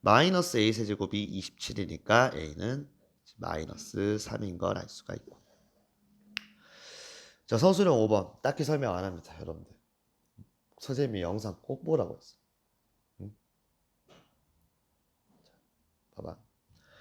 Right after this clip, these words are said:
먼저 뭐? 이제 대입합니다. X 일 대입하면, 응? 영은 A 더하기 이 더하기 B.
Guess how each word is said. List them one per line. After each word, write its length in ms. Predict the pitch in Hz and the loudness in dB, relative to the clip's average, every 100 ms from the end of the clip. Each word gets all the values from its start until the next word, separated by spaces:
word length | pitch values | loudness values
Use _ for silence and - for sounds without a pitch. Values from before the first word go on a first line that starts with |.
| - _ _ | -20 _ _
먼저 240 | 117 127 | -2 2
뭐? 400 | 123 110 - - _ _ _ _ _ _ _ - | 4 4 2 -4 _ _ _ _ _ _ _ -20
이제 300 | - 101 - - | -6 -4 -4 -4
대입합니다. 600 | 139 156 170 156 90 87 | -4 -2 -4 -2 0 0
X 220 | 95 - | -2 -4
일 200 | 107 120 | -2 0
대입하면, 1120 | 113 104 95 80 90 110 113 101 92 85 80 - _ _ _ _ - | 0 0 -2 -6 -2 0 2 2 0 -4 -8 -16 _ _ _ _ -14
응? 160 | 110 - _ _ _ _ _ - | -12 -12 _ _ _ _ _ 2
영은 580 | 98 95 98 117 139 | 4 4 2 0 0
A 280 | 113 95 104 | 2 2 4
더하기 320 | 101 95 90 | 4 4 2
이 180 | 90 87 | -4 -4
더하기 300 | 87 78 - | -4 -6 -8
B. 140 | - | -20